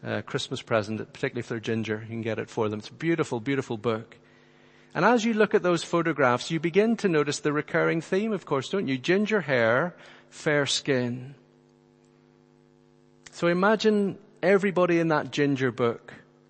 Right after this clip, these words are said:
Imagine everybody in that book going on holiday to Spain with your black-haired friend from California, your surfer dude friend.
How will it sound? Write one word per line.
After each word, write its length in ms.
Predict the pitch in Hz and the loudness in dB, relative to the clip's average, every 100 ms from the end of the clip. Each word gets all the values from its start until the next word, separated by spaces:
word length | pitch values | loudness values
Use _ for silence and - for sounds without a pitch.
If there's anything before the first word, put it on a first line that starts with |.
| _ _ - | _ _ -6
Imagine 460 | 151 170 196 190 175 | -2 2 2 2 2
everybody 460 | 165 165 156 151 | 4 4 4 4
in 80 | 143 | 2
that 180 | 139 117 | 2 2
book 220 | 135 127 - - | 0 -2 -12 -8
going 280 | - 180 185 | 2 4 4
on 160 | 175 165 | 4 2
holiday 600 | 143 - 165 165 151 151 | -2 -2 0 2 2 2
to 180 | - 139 | -2 -4
Spain 760 | - - 147 135 127 117 123 - - - - | -4 -2 0 0 0 -2 -6 -12 -20 -20 -6
with 240 | 143 147 147 | 0 0 2
your 160 | 147 | 2
black-haired 760 | 131 151 170 175 - 160 151 139 | 2 4 4 2 -4 0 0 0
friend 400 | - 139 135 131 | 0 0 0 -2
from 240 | - 127 | -2 -4
California, 800 | 117 131 117 - 117 110 107 117 - | -2 -2 -2 -2 -4 -2 -4 -8 -6
your 140 | 131 | -6
surfer 420 | 113 - 139 - 120 | -4 -2 -4 -2 -4
dude 320 | 117 113 107 | -2 -4 -2
friend. 540 | 120 107 110 120 - | -2 -2 -4 -10 -18